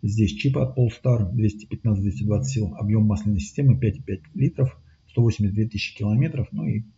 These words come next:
значит, шесть пятьсот практически на масле, сто семьдесят девять мот-часов. Так, семьдесят процентов по противоизносной присадке, гликоля нет, нитрование, окисление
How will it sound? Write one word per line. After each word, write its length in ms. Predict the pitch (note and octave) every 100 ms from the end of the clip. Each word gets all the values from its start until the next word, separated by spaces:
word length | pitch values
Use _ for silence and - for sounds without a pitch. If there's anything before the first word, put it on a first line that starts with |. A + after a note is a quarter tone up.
| _ _ _
значит, 340 | - G#2 - -
шесть 320 | - - G2+
пятьсот 340 | - - A2+ -
практически 540 | F2 - G#2 G#2 -
на 140 | F#2 F#2
масле, 500 | A#2 B2+ A2+ G2+ - _ _
сто 120 | G2+
семьдесят 300 | - G#2 G2
девять 220 | F#2+ F#2
мот-часов. 560 | G#2 - - - D2+ - _ _ - - - _ _ _ _ -
Так, 200 | A2 -
семьдесят 320 | - A2+ -
процентов 400 | G#2+ A#2 G#2 G2
по 80 | G#2
противоизносной 720 | G#2 G2+ G#2+ A#2 - C3 C#3
присадке, 460 | B2+ - B2 B2+ G#2
гликоля 440 | G2 - G2 G2
нет, 280 | A#2 D3+ - _ _ _ _ _ -
нитрование, 760 | G#2 G#2+ G#2+ A2+ A#2 A2+ G#2 G2+
окисление 1000 | G2+ G2+ - G#2+ A2 A2 G#2+ G2+ G2